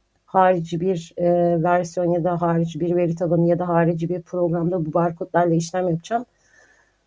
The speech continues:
Bu kodları açabilmek ya da bu tanımları yapmak için, yani mesela bu barkodun karşılığı bu ürün hangi yıla ait ya da bu ürünün rengi ne ya da bir ürünün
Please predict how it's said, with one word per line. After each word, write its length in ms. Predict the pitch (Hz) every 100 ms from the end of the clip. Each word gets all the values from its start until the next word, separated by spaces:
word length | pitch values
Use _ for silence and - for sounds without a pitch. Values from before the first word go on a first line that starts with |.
| _ _ _ _ _ _ _
Bu 80 | 185
kodları 420 | 226 180 180 165
açabilmek 580 | 175 - 190 202 202 202
ya 100 | 175
da 140 | 180
bu 320 | 165 208 196 - _
tanımları 600 | 185 185 185 180 175 180
yapmak 380 | 170 165 185 165
için, 200 | - 180
yani 240 | 202 185
mesela 360 | 196 202 185 175
bu 140 | 196
barkodun 440 | 175 180 170 170 175
karşılığı 640 | 196 175 - 165 175 185 _ _ _ _ _ _ _ -
bu 140 | 208
ürün 240 | 190 175
hangi 340 | 170 185 190 175
yıla 180 | 165 147
ait 400 | 143 143 - 175
ya 120 | 175
da 120 | 175
bu 160 | 165 185
ürünün 520 | 170 175 175 165 165
rengi 340 | 180 185 165
ne 160 | 160 151
ya 200 | 180 175
da 140 | 175
bir 120 | 160
ürünün 520 | - 170 170 170 170